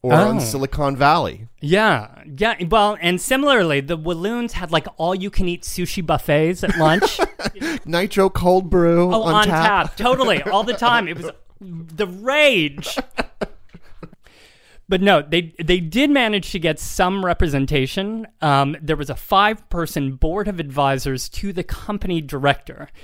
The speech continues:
Speaker 2: But the company director reported back to Amsterdam, to the company bosses back in Amsterdam. Those were the people who were really in charge here.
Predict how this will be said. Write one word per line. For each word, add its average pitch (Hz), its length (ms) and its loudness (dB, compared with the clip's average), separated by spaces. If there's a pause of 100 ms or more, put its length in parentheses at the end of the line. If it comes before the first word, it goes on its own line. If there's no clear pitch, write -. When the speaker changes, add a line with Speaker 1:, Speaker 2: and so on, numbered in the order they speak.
(640)
Speaker 2:
But 185 200 -2
the 202 60 0
company 269 400 0
director 143 640 0 (180)
reported 175 640 -4
back 160 340 2
to - 200 -10
Amsterdam, 131 520 -2
to - 120 -10
the 139 80 -8
company 202 460 -4
bosses 139 760 0
back 151 280 2
in 175 100 4
Amsterdam. 127 640 -2 (320)
Those 247 300 2
were 240 140 0
the 156 120 -4
people 143 340 -4
who 160 80 -4
were 151 180 -4
really 208 460 -4
in 170 140 0
charge 139 380 4
here. 120 300 0